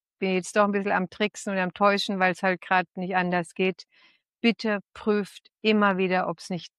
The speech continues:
doch einen guten Weg gibt. Weil man kann schwierige Situationen wirklich auch auf einem hohen Niveau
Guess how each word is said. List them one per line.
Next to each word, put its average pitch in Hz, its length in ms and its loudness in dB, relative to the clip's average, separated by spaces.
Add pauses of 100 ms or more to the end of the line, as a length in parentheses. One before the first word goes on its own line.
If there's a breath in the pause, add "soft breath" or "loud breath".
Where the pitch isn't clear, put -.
doch - 400 0 (360)
einen 185 280 -4 (120)
guten 175 420 0
Weg 151 200 -4
gibt. - 340 -12
Weil 185 140 2
man 190 180 2
kann 202 220 0
schwierige 220 600 0
Situationen 190 680 -2
wirklich 196 340 -4
auch 180 120 -4
auf 180 220 -6
einem 180 120 -4
hohen 185 300 -2
Niveau 180 480 0